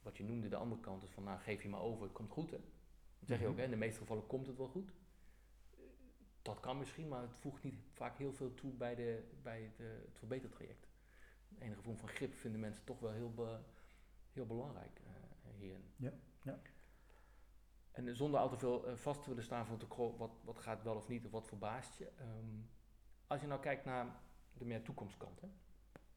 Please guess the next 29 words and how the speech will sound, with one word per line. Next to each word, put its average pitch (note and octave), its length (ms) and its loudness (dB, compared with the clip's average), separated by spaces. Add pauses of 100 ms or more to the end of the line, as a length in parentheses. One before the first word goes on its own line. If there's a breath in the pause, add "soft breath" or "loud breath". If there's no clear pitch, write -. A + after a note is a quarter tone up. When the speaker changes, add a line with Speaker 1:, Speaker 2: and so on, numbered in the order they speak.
(340)
Speaker 1:
Ook - 140 -4
van G#2+ 140 -2
jullie G#2 180 0
perspectief - 560 -2
op G#2+ 120 -6
van F#2+ 260 -2 (500 loud breath)
wetende F#2 360 2
wat F#2+ 200 -2
kan, F2 400 4
wat F2 100 -4
mogelijk F2+ 460 -2
is, F2 240 -6
hoe - 120 -14
zijn F#2 200 -6
koppelingen, F2+ 440 -6
et F2+ 100 -10
cetera. - 480 -4 (1160 soft breath)
Je B2+ 100 0
hebt A#2+ 120 4
alle C#3 140 8
mogelijkheden, C#3+ 480 4
alle A#2+ 120 4
opties, C#3+ 280 -2
hè? D3+ 100 -2
Dus D#3+ 160 -6
dat A#2 120 -6
is - 100 -8
altijd G#2 240 -6
mijn G2+ 160 -8